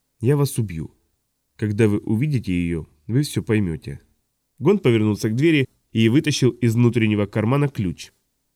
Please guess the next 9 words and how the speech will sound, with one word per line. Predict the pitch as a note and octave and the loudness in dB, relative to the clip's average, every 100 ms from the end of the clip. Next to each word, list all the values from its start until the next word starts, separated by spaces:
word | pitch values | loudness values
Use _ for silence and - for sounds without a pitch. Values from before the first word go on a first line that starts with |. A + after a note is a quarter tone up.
| _ _ _ - | _ _ _ -2
Хок | G#2 - | -2 -2
и | A2+ | -4
Фишер | D#3 D#3 D#3 - | 0 0 -2 -2
обменялись | G#2+ A2 A2 G#2 G#2+ | -2 0 2 2 0
взглядами | G#2+ D3 C#3+ C#3 C3 _ - | 2 2 4 2 2 _ -6
и | F3+ | -2
недоуменно | G#3 D#3+ C#3+ B2+ B2 B2+ | 2 2 4 4 4 2
пожали | A#2+ B2 A2 G2 | 2 0 0 -2
плечами. | F#2+ B2 - F2 D#2 - | 0 -2 -2 -6 -8 -12